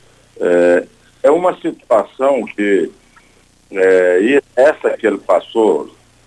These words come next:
vocês aí sabem, o, ele era muito apegado à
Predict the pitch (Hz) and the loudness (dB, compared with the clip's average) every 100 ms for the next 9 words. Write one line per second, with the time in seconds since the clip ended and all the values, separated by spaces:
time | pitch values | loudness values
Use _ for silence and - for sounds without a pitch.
0 | 85 - - _ _ _ _ _ 87 82 | -14 -14 -16 _ _ _ _ _ -10 -4
1 | 95 - 95 95 98 92 - 107 117 95 | -4 0 0 2 0 0 0 2 2 -2
2 | 95 - - _ _ _ 107 110 107 95 | -6 -8 -18 _ _ _ 0 2 2 4
3 | 101 107 92 71 _ _ _ _ _ _ | 4 2 -2 -10 _ _ _ _ _ _
4 | 90 113 113 107 95 101 85 92 98 107 | -6 -6 -2 -2 0 -2 -2 0 0 0
5 | 104 95 87 87 | -2 -6 -6 -4